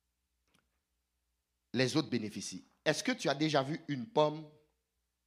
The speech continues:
se manger lui-même ? Au monde qui doit dire oui, oui,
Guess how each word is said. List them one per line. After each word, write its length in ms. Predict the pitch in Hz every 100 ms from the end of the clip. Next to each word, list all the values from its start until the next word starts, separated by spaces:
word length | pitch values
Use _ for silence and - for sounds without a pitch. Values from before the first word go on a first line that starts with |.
| _ _ _ _ _
se 200 | - -
manger 420 | 123 123 117 135
lui-même ? 400 | 131 117 110 98 82 _ _ _ _ _ _ _ _ _ _ _ _ _ _ _ _ _ _ _ _ _ _ _
Au 60 | 135
monde 140 | 139
qui 80 | 131
doit 140 | 123
dire 180 | 120 123
oui, 120 | 151
oui, 260 | 131 165 -